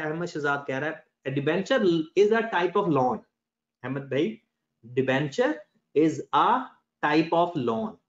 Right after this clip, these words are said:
वो एक lawn की type आती है,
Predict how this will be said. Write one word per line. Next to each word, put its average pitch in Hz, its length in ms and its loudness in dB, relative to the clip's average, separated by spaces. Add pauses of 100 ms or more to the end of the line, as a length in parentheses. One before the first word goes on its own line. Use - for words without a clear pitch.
वो 170 140 4
एक 233 240 4
lawn 165 580 2
की 262 320 0
type 190 360 2
आती 110 280 -6
है, - 140 -20